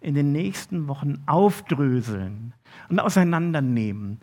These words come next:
und so richtig schön klein bröckeln, dass das für dich passt, in deinen Alltag hineinpasst und für dich und für uns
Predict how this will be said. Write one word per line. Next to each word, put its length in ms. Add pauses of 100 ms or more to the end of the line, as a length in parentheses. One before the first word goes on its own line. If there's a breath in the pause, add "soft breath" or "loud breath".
(220 loud breath)
und 160
so 80
richtig 480
schön 320
klein 640
bröckeln, 600 (320 loud breath)
dass 180
das 160
für 180
dich 380
passt, 380
in 160
deinen 320
Alltag 480
hineinpasst 840 (240 loud breath)
und 120
für 100
dich 280
und 140
für 80
uns 300